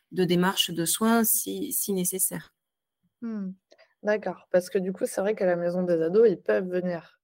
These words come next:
Speaker 2: tout seuls ou accompagnés aussi, euh,
Speaker 1: Oui.
Speaker 2: c'est, c'est complètement possible.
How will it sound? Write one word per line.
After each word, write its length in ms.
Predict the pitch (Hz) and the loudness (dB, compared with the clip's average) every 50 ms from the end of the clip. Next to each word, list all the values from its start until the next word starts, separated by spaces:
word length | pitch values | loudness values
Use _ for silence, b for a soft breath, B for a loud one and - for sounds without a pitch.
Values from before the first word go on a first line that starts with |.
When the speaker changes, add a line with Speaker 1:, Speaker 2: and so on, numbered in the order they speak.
| _ | _
Speaker 2:
tout 140 | _ - - | _ -20 -12
seuls 340 | - - 196 226 233 220 220 - | -4 0 0 0 0 -2 -4 -6
ou 240 | - 226 226 208 190 | -6 -4 -2 -2 -2
accompagnés 600 | 175 175 170 - - 165 - 170 165 170 185 196 185 | -2 -2 -6 -10 -16 -6 -4 -4 -2 0 0 0 0
aussi, 400 | - - - - - 202 208 202 | 0 -2 -4 -6 -4 -2 0 2
euh, 80 | 185 | 4
Speaker 1:
Oui. 180 | 240 262 247 - | 2 2 2 0
Speaker 2:
c'est, 140 | - - - _ - - - 156 156 151 | -6 -14 -20 _ -16 -14 -14 -14 -16 -20
c'est 160 | - - - | -20 -20 -20
complètement 440 | - - 175 170 170 165 170 165 165 | -14 -10 -8 -8 -8 -6 -8 -10 -6
possible. 420 | 170 185 190 190 - - 160 165 | -4 -6 -6 -4 -6 -8 -8 -10